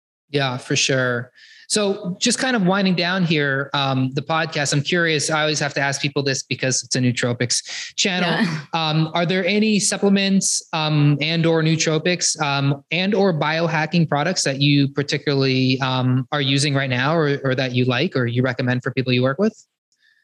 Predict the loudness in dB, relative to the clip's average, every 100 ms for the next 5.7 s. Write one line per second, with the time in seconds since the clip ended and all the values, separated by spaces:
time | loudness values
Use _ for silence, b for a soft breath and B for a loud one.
0 | _ -2 0 0 -2 -4 -4 -2 0 -2
1 | -2 0 0 0 -2 -4 -2 -2 0 0
2 | 0 -2 -2 -4 -2 -2 -2 -4 -2 -4
3 | -4 -4 0 2 2 0 -2 -2 0 -2
4 | 0 -4 -4 -4 -2 -4 -4 -2 0 -2
5 | -2 -2 0 0 -2 -6 -12